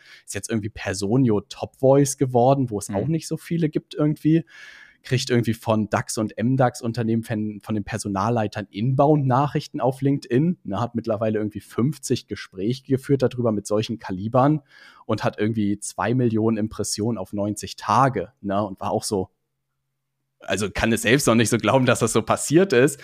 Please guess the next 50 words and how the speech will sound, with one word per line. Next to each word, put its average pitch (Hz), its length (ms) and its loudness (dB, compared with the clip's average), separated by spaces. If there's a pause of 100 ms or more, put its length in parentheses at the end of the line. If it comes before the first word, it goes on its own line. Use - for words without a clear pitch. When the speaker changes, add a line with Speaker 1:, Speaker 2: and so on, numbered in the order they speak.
(140)
Speaker 1:
aber 117 200 4
wie 131 80 4
du 127 100 6
sagst, 123 300 2
es - 60 -10
ist - 40 -10
halt 120 100 4
eine 123 120 0
gewisse 117 260 -2
Methodik, 120 580 2
der 110 120 2
man 101 120 -2
folgen 131 480 4
muss, 151 440 2 (600)
weil 113 120 4
am 127 100 6
Ende, 135 180 6
glaub 127 160 4
ich, 123 120 -2
besteht 131 260 -2
die 123 60 0
Gefahr, 123 400 2
wenn 117 80 0
man 107 100 -2
am 104 120 0
Schreibtisch 131 640 0
sitzt 135 500 -2
und 107 240 -2
da 117 260 4
irgendwie 113 460 0
sich 107 220 -4
was 104 160 -4
überlegt, 110 640 0
dann 107 160 -4
sehe 98 140 -8
ich 123 180 -4
immer 113 340 0
so 107 180 -2
die 104 100 -6
Gefahr 110 340 -2
wie 104 60 -6
bei 107 100 -2
einer 104 140 -2
Positionierung, 123 1000 2
hast - 160 -10
du 107 40 0
irgendwie 107 140 0
das 101 180 -8
coolste 127 340 0
Konzept, - 640 -4